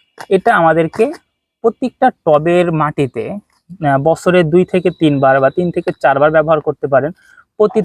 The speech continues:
তিন মাস অন্তর অন্তর আপনারা টবের মাটিতে এই হিউমিক অ্যাসিডটা ব্যবহার করতে পারেন। তো তিন মাস অন-, তিন মাস অন্তর অন্তর যদি হিউমিক অ্যাসিড ব্যবহার করতে পারেন, তাহলে মাটিতে যে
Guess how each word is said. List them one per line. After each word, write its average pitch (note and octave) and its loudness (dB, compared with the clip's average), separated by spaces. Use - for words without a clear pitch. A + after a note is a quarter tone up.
তিন G3 0
মাস F#3+ 0
অন্তর D#3+ 0
অন্তর D#3 0
আপনারা C#3+ 0
টবের C#3 2
মাটিতে C3+ -2
এই C#3 -2
হিউমিক F3 0
অ্যাসিডটা - 0
ব্যবহার B2 0
করতে - -14
পারেন। A2+ -4
তো F3+ 2
তিন G#3 2
মাস A3+ 2
অন-, E3 -2
তিন F#3 0
মাস G3 -2
অন্তর D#3 -2
অন্তর E3 0
যদি D3 -4
হিউমিক E3 0
অ্যাসিড C#3 0
ব্যবহার C#3 0
করতে F#3 -4
পারেন, C3+ 0
তাহলে G#3+ 2
মাটিতে F3 0
যে D3+ 2